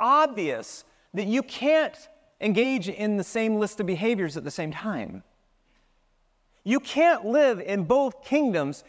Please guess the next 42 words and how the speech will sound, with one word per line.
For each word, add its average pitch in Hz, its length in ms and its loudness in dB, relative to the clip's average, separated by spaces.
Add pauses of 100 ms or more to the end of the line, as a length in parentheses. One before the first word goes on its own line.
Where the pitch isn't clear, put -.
(160)
in 190 100 -4
the 185 80 0
same 196 300 -2
time, 214 280 0
is 143 120 -2
what 139 100 -6
Paul's 156 400 -2
trying 139 240 -2
to 123 60 -6
say. 226 260 0 (160)
Like 202 140 0
I - 20 -4
said 226 160 -2
earlier, 208 180 0
you 208 120 0
know, 214 80 2
he 214 180 0
uses 269 320 2
these 185 160 -2
vice 220 300 0
lists 170 160 -2 (200)
and 185 140 0
these 180 160 0
virtue 214 380 0
lists 143 320 -4 (640)
all 247 240 4
the 208 80 -2
time 202 320 0
in 170 80 0
his 151 100 -4
letters, 156 300 0
and 156 120 -2
they're 175 80 0
never, 190 680 2
ever 160 280 2
the 127 120 -4
same. 190 340 0
And 143 100 -2
the 147 40 -4
point 240 480 -2
really 196 460 0
is 135 500 0